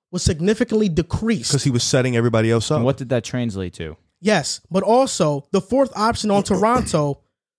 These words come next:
Speaker 1: wasn't as good as a playmaker as Lowry is. Right now, Lonzo is gonna be having to compete with DeMar
Speaker 2: Wait, say
Speaker 1: and
Speaker 2: that
Speaker 1: LaVine
Speaker 2: the,
Speaker 1: for touches.
Speaker 2: the fourth option on Toronto wasn't as good as a playmaker.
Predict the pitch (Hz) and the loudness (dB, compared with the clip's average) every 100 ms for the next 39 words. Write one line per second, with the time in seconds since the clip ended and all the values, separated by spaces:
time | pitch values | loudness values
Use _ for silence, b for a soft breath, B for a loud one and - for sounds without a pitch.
0 | _ _ - 202 233 233 214 175 202 175 | _ _ -2 0 2 2 0 2 0 0
1 | - 220 214 196 190 185 - 165 160 147 | 0 0 2 0 0 -2 -2 0 0 -2
2 | - - 165 165 160 202 175 - - _ | -12 -4 0 2 2 2 0 -2 -12 _
3 | _ _ - 226 269 220 220 185 165 214 | _ _ -2 0 2 2 2 2 2 2
4 | 220 180 170 190 175 185 190 196 185 175 | 2 2 0 -2 -2 -2 0 0 0 -4
5 | 160 - 214 180 139 143 165 233 262 285 | -8 -6 -4 -4 -4 -2 2 4 4 2
6 | 131 135 - 135 233 240 220 220 233 127 | 0 0 0 2 4 4 4 4 4 2
7 | 180 202 190 120 - 143 156 160 - 123 | 2 2 2 0 0 2 2 2 -2 0
8 | 120 - 127 113 - 113 113 117 113 110 | 0 -2 -4 -4 0 0 0 2 2 4
9 | 104 110 104 101 92 107 98 90 - 120 | 4 4 2 -2 0 0 0 -2 -2 0
10 | 107 95 80 85 | 2 0 -2 -8